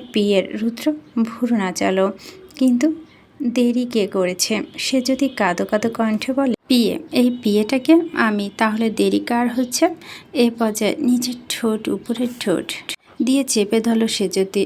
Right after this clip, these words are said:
আর যে দেরি হয়েছে এটা তাকে দিয়ে স্বীকার করাচ্ছে লোকটা। কি দুরন্তর, আগে থেকেও আস্তে করে বলল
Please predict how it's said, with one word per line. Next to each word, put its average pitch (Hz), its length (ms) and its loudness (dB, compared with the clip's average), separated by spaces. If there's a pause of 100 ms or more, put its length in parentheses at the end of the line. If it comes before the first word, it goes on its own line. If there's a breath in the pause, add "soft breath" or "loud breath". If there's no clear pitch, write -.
আর 226 200 0
যে 214 200 0
দেরি 196 340 0 (240)
হয়েছে 269 360 0 (540 loud breath)
এটা 247 240 2
তাকে 240 480 2 (160)
দিয়ে 247 280 2
স্বীকার 202 460 -2
করাচ্ছে 202 480 -2
লোকটা। 175 480 -6 (180 loud breath)
কি 269 120 -14
দুরন্তর, 196 600 0 (160)
আগে 220 320 0
থেকেও 247 380 0 (120)
আস্তে 220 420 -2
করে 214 260 0
বলল 175 320 -2